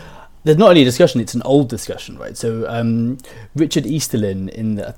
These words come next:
I think it's the seventies, seventy-one or so, uh, it's called the Easterlin paradox, where he, he, um, laid this point, I mean, this is the kind of birth of happiness economics, um,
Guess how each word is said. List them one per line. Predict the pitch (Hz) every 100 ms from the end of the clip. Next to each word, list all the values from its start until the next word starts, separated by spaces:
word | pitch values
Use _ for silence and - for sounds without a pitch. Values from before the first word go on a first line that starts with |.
| -
I | -
think | - 170
it's | 131
the | 110
seventies, | - - 104 104 - 110
seventy-one | 107 - 104 110 110
or | 104
so, | 104 101 - - - -
uh, | 120 117
it's | 135 143
called | - 147
the | 151
Easterlin | 170 - 117 110
paradox, | 101 90 87 78 - -
where | 120
he, | 123 - 165 160 -
he, | - - 160 147 135 -
um, | 120 117 113 117
laid | 139 123 120
this | 110
point, | - 117
I |
mean, | 107 104
this | 120
is | 123
the | 107
kind | 117
of | 98
birth | 117 -
of |
happiness | - 127 110 107 92
economics, | 101 - 98 95 - - - - - - -
um, | 117 113 113 113 123